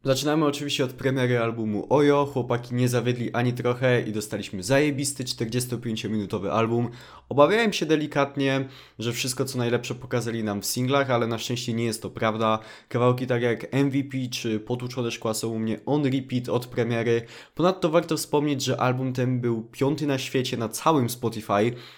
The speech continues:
wśród albumów, które zadebiutowały tego dnia. No, jest to całkiem imponujący wynik. Nowy album wypuściło też Darko, czyli projekt wokalisty Chelsea Green Toma Barbera i perkusisty Emir Josha Millera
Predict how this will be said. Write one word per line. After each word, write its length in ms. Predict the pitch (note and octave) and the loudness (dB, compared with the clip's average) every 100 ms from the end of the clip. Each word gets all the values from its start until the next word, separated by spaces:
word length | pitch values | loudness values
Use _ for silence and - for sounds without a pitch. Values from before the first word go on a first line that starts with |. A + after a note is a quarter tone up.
| - | -14
wśród 280 | - A#2+ B2 | -8 0 2
albumów, 380 | A#2 B2 B2 | 2 2 2
które 340 | B2 B2 A#2+ A2+ | 0 0 2 2
zadebiutowały 640 | A2+ A2 G#2+ A2 A2 G#2+ | 2 0 -2 -2 2 2
tego 240 | G#2 G#2+ G#2+ | 2 0 0
dnia. 340 | A#2 A#2+ B2 - - - - | 2 2 2 -4 -18 -20 -4
No, 360 | C#3 C#3+ - - | 2 4 2 2
jest 200 | C3+ C#3 | 4 6
to 80 | C3+ | 4
całkiem 300 | B2+ A#2 A2+ | 0 0 2
imponujący 580 | A2 F#2 G#2+ G#2 F#2 G2+ | 0 0 -2 -2 -2 -4
wynik. 360 | D#2+ C2 B1 - _ _ _ _ | -6 -8 -10 -14 _ _ _ _
Nowy 280 | B2 D#3 D#3+ | 2 4 6
album 280 | C3 C3 C#3+ | 4 4 2
wypuściło 480 | C3+ C3+ B2+ C3 B2+ | 0 -2 -4 -2 -2
też 280 | B2+ A2+ | -2 -4
Darko, 560 | G#2+ G#2 A2 G#2 - F2+ | -4 -2 0 0 -4 -8
czyli 260 | - A2+ A#2 | -8 -6 -6
projekt 420 | C#3+ D3+ D3 B2+ | 0 2 2 0
wokalisty 520 | B2+ B2+ C3 B2 B2 - | -2 -2 -4 -4 -8 -2
Chelsea 300 | C#3+ D3 C#3 | 0 0 -2
Green 280 | A#2+ A2+ A#2+ | -2 0 0
Toma 240 | B2 A2+ | 0 0
Barbera 560 | G#2+ G#2+ G#2 A2+ D3 E3+ - - - | 0 0 2 0 0 -2 -6 -20 -10
i 100 | C#3+ | -8
perkusisty 840 | C3 C#3 C#3 C3 C3 D3 C#3+ C#3 A#2 | -2 0 0 -2 -4 -2 -2 0 2
Emir 520 | A#2 A#2+ B2 B2 A#2 | 2 2 2 2 0
Josha 240 | A#2 - | -2 0
Millera 500 | A2 G#2+ G#2+ G#2 D3+ | 0 0 2 2 2